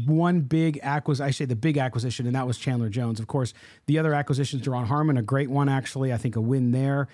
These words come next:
from Dave Ziegler. Rock Ya-Sin is inconsistent, but shows flashes here and there.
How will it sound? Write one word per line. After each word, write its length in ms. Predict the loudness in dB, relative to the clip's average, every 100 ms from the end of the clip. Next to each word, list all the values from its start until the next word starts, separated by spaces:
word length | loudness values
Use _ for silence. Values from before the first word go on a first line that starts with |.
| -14 _
from 100 | -2
Dave 240 | 0 0 0
Ziegler. 400 | -2 0 -2 -2 -10 _
Rock 280 | -2 0 0
Ya-Sin 400 | -4 -4 -4 -4
is 160 | -2 -2
inconsistent, 840 | -2 0 -2 -4 -8 -6 -8 -4
but 140 | -4
shows 400 | -4 -2 0 0
flashes 520 | -2 -2 -2 -2 -4
here 220 | -2 -2 0
and 160 | 2
there. 380 | 2 2 0 -2